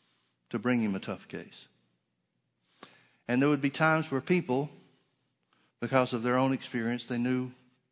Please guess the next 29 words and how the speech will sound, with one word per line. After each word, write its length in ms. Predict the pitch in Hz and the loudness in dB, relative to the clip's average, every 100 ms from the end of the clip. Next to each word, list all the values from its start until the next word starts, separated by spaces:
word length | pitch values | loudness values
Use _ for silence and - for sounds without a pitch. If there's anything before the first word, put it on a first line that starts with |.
| _ | _
people 280 | 139 127 127 | -8 -4 -2
in 100 | 123 | 0
their 120 | 120 | -2
town, 320 | 120 117 120 120 | -2 -4 -2 -2
they 80 | |
knew 160 | 117 120 | -2 -2
how 140 | 120 | -2
long 300 | 120 120 120 | -2 -4 -4
the 120 | 110 107 _ _ _ _ _ _ _ - | -8 -12 _ _ _ _ _ _ _ -4
people 220 | 131 113 | -2 0
had 120 | 110 | 0
been 160 | 120 117 | 2 2
in 140 | 113 | 2
their 240 | 110 107 107 - _ _ _ _ _ _ _ _ _ _ _ | 0 -2 -6 -18 _ _ _ _ _ _ _ _ _ _ _
condition 420 | 127 117 120 - | -4 0 -2 -2
of 100 | 107 | -6
sickness 340 | - 107 117 110 | -6 -6 -6 -8
or 100 | 107 | -10
disease 460 | 95 98 110 110 | -8 -6 -4 -6
or 60 | 107 | -8
whatever 260 | 107 104 95 | -8 -8 -10
the 80 | |
case 300 | 92 98 92 | -10 -10 -10
was, 300 | 98 90 - - | -12 -14 -16 -14
crippled 440 | - 110 104 101 - _ _ _ | -10 -8 -8 -12 -20 _ _ _
in 80 | 107 | -8
many 160 | 107 101 | -6 -6
cases, 400 | 95 95 - - | -10 -12 -16 -12
whatever. 360 | 101 98 92 | -10 -10 -12